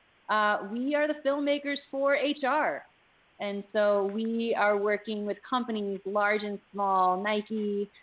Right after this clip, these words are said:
uh, American Airlines, Thermo Fisher, but down to, you know, the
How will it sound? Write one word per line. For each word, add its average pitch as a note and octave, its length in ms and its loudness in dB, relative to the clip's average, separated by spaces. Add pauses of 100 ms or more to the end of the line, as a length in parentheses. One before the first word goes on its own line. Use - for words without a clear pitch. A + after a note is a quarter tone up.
(160)
uh, E3+ 300 2
American A3+ 680 2
Airlines, G#3+ 880 0
Thermo F#3+ 360 -4
Fisher, A#3 600 0 (300)
but A3+ 180 0
down D4+ 380 2
to, D4+ 60 0
you C#4 180 0
know, A#3+ 160 -2
the G#3+ 100 -4